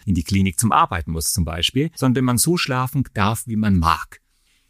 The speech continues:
Ja, und dann überlegen die Patienten und sagen, ja, also wenn Sie so fragen, ja, dann würde ich um dreiundzwanzig Uhr zu Bett gehen, ja, und dann würden Sie aufstehen,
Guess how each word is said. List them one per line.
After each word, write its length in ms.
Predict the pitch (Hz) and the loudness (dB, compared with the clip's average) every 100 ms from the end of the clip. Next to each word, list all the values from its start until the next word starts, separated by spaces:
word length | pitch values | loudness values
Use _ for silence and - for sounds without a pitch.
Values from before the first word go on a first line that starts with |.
| - | 2
Ja, 300 | 170 101 71 | 4 4 2
und 300 | - 95 - | -2 -4 -2
dann 160 | 196 | -2
überlegen 400 | 127 90 87 117 | 0 0 -2 -2
die 80 | 175 | -4
Patienten 440 | - 147 - 135 | -4 -6 -2 2
und 60 | 117 | 2
sagen, 240 | 104 101 85 _ _ | 0 -2 -4 _ _
ja, 220 | 101 92 | -2 -2
also 200 | 85 - 73 | -2 -6 -4
wenn 120 | 87 | -6
Sie 120 | 71 | -4
so 200 | - 98 | -4 -2
fragen, 340 | 110 - 151 139 - - | -2 0 0 -2 -10 -4
ja, 120 | 98 | -2
dann 200 | 85 92 | 0 2
würde 160 | 127 127 | 2 2
ich 80 | |
um 80 | 107 | 0
dreiundzwanzig 600 | - 82 98 - 131 123 | 0 0 0 0 0 0
Uhr 120 | 113 | -4
zu 160 | - 73 | -4 -6
Bett 260 | - 82 - | -8 -10 -2
gehen, 160 | 170 | 2
ja, 140 | 170 131 | 2 4
und 80 | |
dann 120 | 127 117 | 4 4
würden 140 | 123 | 2
Sie 160 | 104 98 | 2 0
aufstehen, 440 | 85 - - 156 | -2 -2 -2 -2